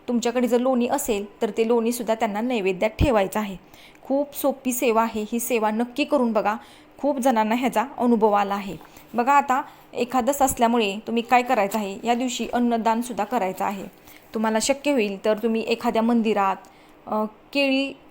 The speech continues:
वाटू शकता. तसेच, अ, खिचडी करून तुम्ही ती तिथे नेऊन वाटप करायची आहे. तुमच्या स-,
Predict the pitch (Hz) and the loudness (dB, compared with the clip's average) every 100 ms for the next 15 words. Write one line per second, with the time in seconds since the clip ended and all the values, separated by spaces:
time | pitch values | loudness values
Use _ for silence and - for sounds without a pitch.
0 | - - - - - 233 240 240 233 233 | -20 -20 -20 -18 -2 0 2 0 0 -2
1 | - 202 190 202 - - - - 247 247 | 0 -2 -2 -6 -18 -20 -20 -6 -2 0
2 | 233 - - - - 208 214 - 277 302 | 0 -2 -20 -14 -8 -6 -6 -6 -2 2
3 | 294 294 - - - 285 254 220 240 240 | 0 -2 -12 -4 2 2 2 0 -2 -2
4 | 240 254 - - - - 262 254 254 262 | -2 -6 -8 -18 -20 -6 -2 2 4 4
5 | 254 311 - - _ - - - - _ | 0 -4 -14 -20 _ -20 -20 -20 -20 _
6 | - - 247 247 247 - 233 202 190 208 | -20 -4 0 2 2 2 2 4 2 -2
7 | 196 190 - - - - 277 254 269 285 | -4 -10 -18 -20 -20 -6 -2 2 4 4